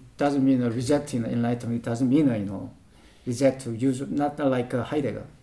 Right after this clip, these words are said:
We must actually get over, you know, this Heideggerian dilemma. Heidegger actually went to the, you know, the other way.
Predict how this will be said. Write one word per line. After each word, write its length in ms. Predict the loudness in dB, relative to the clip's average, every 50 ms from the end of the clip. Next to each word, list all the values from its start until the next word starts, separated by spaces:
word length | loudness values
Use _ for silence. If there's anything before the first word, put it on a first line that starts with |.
| _ _ -20 -20 -20 -20 -20 -20 _ _ _ 0
We 100 | 2 4
must 300 | 6 6 4 2 2 0
actually 320 | 0 0 0 -2 -4 -4
get 160 | -2 0 2
over, 260 | 4 4 4 2 2 -2
you 100 | -2 -4
know, 80 | -8
this 200 | -8 -8 -8 -8
Heideggerian 720 | -8 -6 -6 -4 -2 -2 -2 0 -2 -2 -2 -2 -4 -6 -6 -8 -12 -18 -20 -20 -10 -4
dilemma. 400 | -2 0 0 0 0 -2 -4 -8 -14 -16 -20 -20 -20 -20 -20 -20 -20 -20 -20 -20 -20 -20 -20 -4
Heidegger 380 | 0 2 2 4 4 4 4
actually 320 | 4 2 2 -2 -4 -2 -2
went 340 | 0 2 2 2 2 2 0
to 80 | -4 -2
the, 300 | 0 0 0 0 0 -2 -6 -12 -18 -20 -20 -20 -20 -20 -20 -18 -12
you 100 | -8 -6
know, 280 | -4 -2 -2 -2 -4 -6 -12 -16 -20 -20 -20 -8 -2
the 80 | 2 4
other 180 | 4 4 4
way. 280 | 4 2 2 0 -2